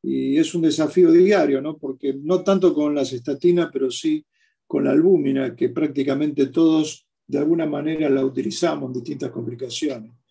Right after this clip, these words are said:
Y sigue siendo un desafío a pesar de los años. Este, no, realmente ha sido una reunión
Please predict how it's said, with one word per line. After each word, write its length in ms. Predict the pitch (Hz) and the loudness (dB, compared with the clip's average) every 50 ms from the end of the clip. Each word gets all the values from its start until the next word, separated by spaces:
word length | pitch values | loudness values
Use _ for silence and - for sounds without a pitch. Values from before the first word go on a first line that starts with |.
| _ _ _ - | _ _ _ -2
Y 80 | - 151 | -2 0
sigue 280 | - 196 208 196 185 | 2 4 4 6 4
siendo 260 | 175 170 185 190 185 | 4 4 0 0 0
un 80 | 170 156 | 0 0
desafío 540 | 151 139 - 156 147 - - 185 160 143 131 | -2 -2 -2 -4 -8 -2 2 2 4 4 2
a 60 | 120 | 0
pesar 320 | 123 127 - 135 135 139 | -4 -8 -8 -6 -8 -8
de 80 | 135 131 | -8 -8
los 220 | 127 120 117 - | -10 -10 -12 -12
años. 540 | 123 117 113 107 110 107 _ - - - _ _ _ _ _ _ _ _ _ _ _ _ _ _ | -12 -12 -14 -14 -16 -18 _ -18 -20 -20 _ _ _ _ _ _ _ _ _ _ _ _ _ _
Este, 520 | - - - 67 127 - _ - 147 139 139 | -12 -10 -10 -10 -10 -12 _ -6 -6 -4 -2
no, 220 | 170 190 180 170 | 0 2 2 4
realmente 520 | 156 165 165 165 175 180 180 180 175 180 160 | 2 2 2 2 0 0 0 0 0 0 0
ha 20 | |
sido 220 | 151 - 170 156 | 0 0 -2 0
una 120 | 151 147 - | -2 -4 -6
reunión 640 | - 139 143 147 151 156 156 156 151 151 143 139 135 | -6 -6 -6 -4 -4 -4 -4 -4 -6 -8 -10 -14 -20